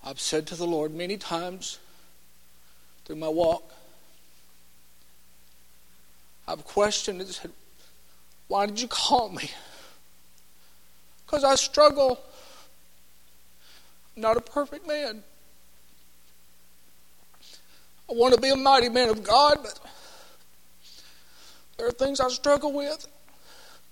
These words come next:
And I've said, "God, call somebody else.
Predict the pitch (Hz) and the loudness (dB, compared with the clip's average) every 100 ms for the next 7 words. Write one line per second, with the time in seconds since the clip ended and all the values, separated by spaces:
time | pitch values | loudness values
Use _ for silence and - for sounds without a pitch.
0 | - - - - - - - - - - | -20 -20 -20 -20 -20 -20 -20 -20 -20 -10
1 | 294 277 269 277 247 240 269 262 - - | -8 -4 -2 2 8 8 8 2 -4 -20
2 | - - - - - - - - - - | -20 -20 -20 -20 -20 -20 -20 -20 -20 -20
3 | - - - - - 302 302 294 294 285 | -20 -20 -20 -18 -4 0 0 0 0 0
4 | 285 285 262 - - - | 0 -2 -4 -8 -14 -14